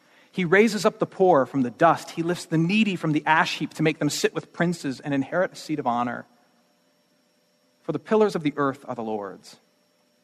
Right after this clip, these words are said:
and on them he has set the world." My task in my calling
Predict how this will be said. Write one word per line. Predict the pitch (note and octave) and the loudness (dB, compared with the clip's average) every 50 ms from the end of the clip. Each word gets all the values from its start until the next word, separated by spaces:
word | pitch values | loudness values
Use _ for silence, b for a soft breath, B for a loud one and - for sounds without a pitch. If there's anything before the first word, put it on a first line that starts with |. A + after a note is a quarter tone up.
| _ _ _ _ _ _ _ _ _ _ _ _ _ _ _ - | _ _ _ _ _ _ _ _ _ _ _ _ _ _ _ -8
and | C3+ C3 - | -6 -4 -2
on | C#3+ D3 D3 D#3 D3 | 0 2 2 4 4
them | C3+ B2+ B2 A#2+ | 2 2 0 0
he | A2+ - B2+ | -2 -4 -6
has | A#2 A2+ - | -8 -8 -10
set | - - - A#2 - - _ _ | -12 -10 -8 -8 -8 -8 _ _
the | - G#2 | -14 -14
world." | G2+ F#2+ G2+ - - - _ _ _ _ _ _ _ _ _ _ _ _ _ _ _ _ _ _ _ _ _ _ _ _ _ _ _ _ _ _ _ _ | -12 -14 -16 -18 -20 -20 _ _ _ _ _ _ _ _ _ _ _ _ _ _ _ _ _ _ _ _ _ _ _ _ _ _ _ _ _ _ _ _
My | - C#3+ D#3+ G#3 A3 | 0 0 2 2 0
task | - - - - D#3+ D3+ B2 A2+ A2 - - - - - _ - - | -2 -6 -6 -2 -2 0 -2 -2 -4 -8 -12 -14 -16 -16 _ -18 -12
in | C3 B2 A#2+ | -6 -2 0
my | A#2+ B2+ B2+ C3+ | 2 2 2 0
calling | B2+ - - B2 G2+ F#2+ E2+ D#2+ D#2+ | -2 -4 -4 -4 -4 -4 -6 -12 -18